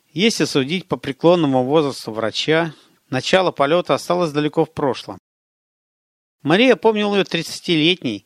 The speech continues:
с гладкой, смуглой кожей и чёрными волосами. Сейчас вокруг глаз и в угол-, в уголках рта залегла целая сеть морщин, а в туго заплетённых косах пробивалась седина. Мария посмотрела на другие тела. С её точки обзора сразу стало видно,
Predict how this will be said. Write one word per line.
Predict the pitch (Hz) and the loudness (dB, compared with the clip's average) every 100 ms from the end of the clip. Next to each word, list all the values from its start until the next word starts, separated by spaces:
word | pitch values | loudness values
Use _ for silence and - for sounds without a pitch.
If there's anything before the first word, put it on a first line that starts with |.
| _ | _
с | 123 | -10
гладкой, | 123 151 196 - 120 | 0 2 0 -4 -10
смуглой | 139 175 156 131 | -2 -2 0 -4
кожей | - 165 151 113 | 0 0 0 -6
и | |
чёрными | - 131 123 127 | -4 -4 -2 -4
волосами. | 127 139 147 - 131 101 - _ _ - | -4 -4 -4 -2 -4 -4 -12 _ _ -18
Сейчас | 143 - 226 - | -8 0 0 0
вокруг | 123 - 127 123 | -8 -6 -8 -2
глаз | 143 165 - - | 0 0 0 -10
и | |
в | 120 | -10
угол-, | 123 127 139 | -8 -4 -4
в | 131 | -4
уголках | 143 139 131 - 123 - | 0 0 0 0 -4 -4
рта | 117 - 180 190 _ _ | -12 -2 -2 -2 _ _
залегла | 131 135 160 208 | -6 -4 2 2
целая | - 233 208 139 | 2 0 2 0
сеть | - 170 - | -2 -6 -6
морщин, | 110 98 - 131 123 - | -6 -6 -6 -6 -6 -4
а | 131 | -4
в | - | 0
туго | 190 170 147 | 0 2 2
заплетённых | 117 135 143 135 156 123 110 | 0 -6 -6 -2 0 0 -4
косах | - 190 - - | -4 -4 -4 -10
пробивалась | - 113 107 110 113 113 - | -10 -8 -4 -2 -2 -2 -6
седина. | - 104 101 98 92 _ _ | -12 -12 -12 -12 -16 _ _
Мария | 127 123 120 | -4 -4 -4
посмотрела | - - - 113 - 123 117 | -6 -8 -8 -10 -6 -6 -6
на | 113 110 | -8 -10
другие | 123 156 180 | -12 -6 -4
тела. | - 120 104 95 _ _ | -2 -4 -4 -8 _ _
С | - - | -20 -2
её | 170 196 | 0 2
точки | 190 190 - 151 | 2 0 2 2
обзора | 131 135 185 | 2 -2 -2
сразу | 170 - 175 160 | 0 0 0 -2
стало | - 147 123 123 | -4 -2 0 -2
видно, | 170 175 196 | -2 -2 -6